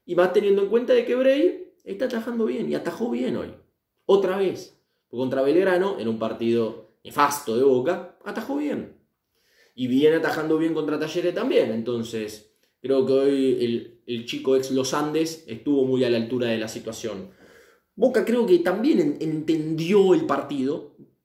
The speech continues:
Una formación lógica de Ron, pensando en el Boca del futuro, en los refuerzos que han, o las incorporaciones que han llegado, Miramón, Belmonte, Aguirre y Zenón,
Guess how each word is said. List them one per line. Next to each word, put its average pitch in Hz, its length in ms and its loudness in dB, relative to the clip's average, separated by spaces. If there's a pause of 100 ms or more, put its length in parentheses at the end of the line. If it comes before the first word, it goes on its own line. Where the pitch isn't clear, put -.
(120)
Una 156 200 -4
formación 151 920 0
lógica 147 680 6
de 135 120 0
Ron, 185 340 -2
pensando 139 480 -4
en 131 60 -2
el 123 100 0
Boca 143 560 -2
del 113 180 -2
futuro, 135 720 0 (600)
en 117 200 -2
los 113 120 0
refuerzos 117 640 4
que 123 120 -6
han, 117 300 -6
o 101 120 -8
las 95 80 -10
incorporaciones 104 760 -4
que 113 80 -6
han 107 60 -6
llegado, 151 760 2 (580)
Miramón, 107 760 -4
Belmonte, 110 800 -2 (300)
Aguirre 120 640 0
y 113 80 -14
Zenón, 170 640 0